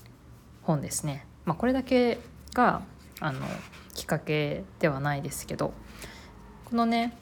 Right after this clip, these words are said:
「もっと台湾の旅しおり」っていう本は、ローカルな台湾鉄道の駅をいろいろ紹介していて、で、駅でこうスタンプが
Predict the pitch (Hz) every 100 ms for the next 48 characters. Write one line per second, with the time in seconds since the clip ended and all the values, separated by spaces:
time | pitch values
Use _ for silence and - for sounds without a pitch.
0 | - 226 220 160 160 160 160 151 151 165
1 | 160 - 190 156 180 180 156 - 160 139
2 | 156 151 - - - - - - - -
3 | - - - - - 202 190 196 139 135
4 | 139 - - - - - - - 190 175
5 | 165 175 175 175 - 139 160 160 147 -
6 | - - 170 156 - - - - - 175
7 | 156 147 - 170 165 151 143 - 151 -
8 | 156 147 - - - - - 160 147 202
9 | - 170 139 139 - 143 147 - - 294
10 | 262 - 147 -